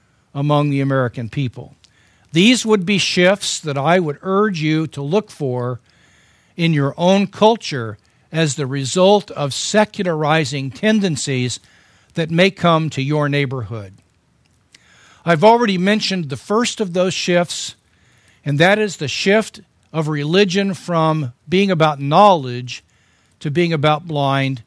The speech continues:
faith. For centuries,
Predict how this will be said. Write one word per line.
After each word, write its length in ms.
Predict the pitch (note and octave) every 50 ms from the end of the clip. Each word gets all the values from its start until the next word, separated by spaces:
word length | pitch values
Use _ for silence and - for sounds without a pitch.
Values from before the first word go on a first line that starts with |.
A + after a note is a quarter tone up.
| _ _ _
faith. 600 | _ _ - D3+ C#3+ C3 B2 A#2+ G#2+ - - - _ _ _ _ _ _ _ _ _ _ _ _ _ _ _ _ _ _ _ _ _ _ _ _ _ _ _ _ _ _ _ _ _ _ _ _ _ _ _ _ _ _ _ _ _ _ _ _ _ _
For 180 | - G3 F#3
centuries, 880 | - - - B3 C4 C#4 C4 - - G3+ E3+ D#3 D3+ C#3+ D3 D#3+ - -